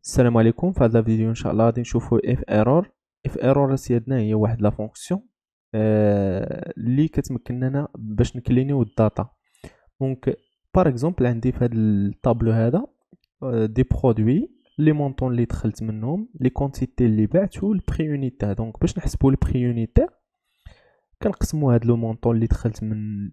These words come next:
هاد البيعه وشريه ديال البرودوي الاول ونقسموه على لا كونتيتي اللي بعت و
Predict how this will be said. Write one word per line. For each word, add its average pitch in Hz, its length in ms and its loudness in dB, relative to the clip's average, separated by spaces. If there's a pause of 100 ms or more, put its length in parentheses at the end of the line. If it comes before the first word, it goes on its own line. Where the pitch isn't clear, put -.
(120)
هاد 113 100 0
البيعه 104 320 2
وشريه 107 380 0
ديال 101 440 0
البرودوي 107 560 0
الاول 117 500 0 (180)
ونقسموه 214 640 -4
على 135 180 6
لا 139 80 4
كونتيتي - 480 -2
اللي 120 180 6
بعت 180 300 2 (200)
و 226 200 0